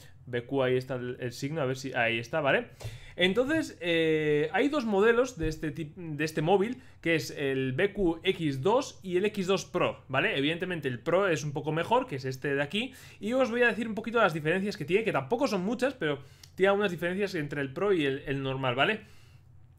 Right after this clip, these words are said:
Entonces, eh, deciros un poco mi experiencia. Voy a empezar por mi experiencia y después os digo un poquito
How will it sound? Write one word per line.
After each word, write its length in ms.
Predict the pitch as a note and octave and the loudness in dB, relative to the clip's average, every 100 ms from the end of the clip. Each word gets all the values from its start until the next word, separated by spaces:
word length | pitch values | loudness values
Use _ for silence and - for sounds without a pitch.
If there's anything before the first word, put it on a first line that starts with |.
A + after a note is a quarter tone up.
| - - F#3 | -20 -10 -4
Entonces, 640 | A3+ C4+ F3+ D3 C#3 - | 0 0 2 0 -2 -6
eh, 680 | E3+ E3 D#3+ D#3 D3+ D3 D#3 | 0 2 4 4 4 2 -4
deciros 460 | D3+ D#3 E3+ D4 C#4 | -6 -4 -4 -4 -4
un 100 | B3+ | -4
poco 180 | C#4 C#4 | -6 -2
mi 120 | G#3 | -2
experiencia. 420 | - D#3 F3 D3+ | -2 -2 0 0
Voy 80 | F3+ | 0
a 60 | |
empezar 280 | B3 A#3+ B3 | 0 -2 -2
por 120 | G#3+ | -2
mi 80 | F3+ | -4
experiencia 360 | D#3+ E3+ G#3 G#3+ | -4 -4 -2 -2
y 40 | |
después 260 | D#3 - E3+ | -4 -4 -6
os 100 | D3 | -4
digo 140 | E3+ | -4
un 80 | E3 | -2
poquito 340 | D#3 E3 E3+ | -4 -4 -6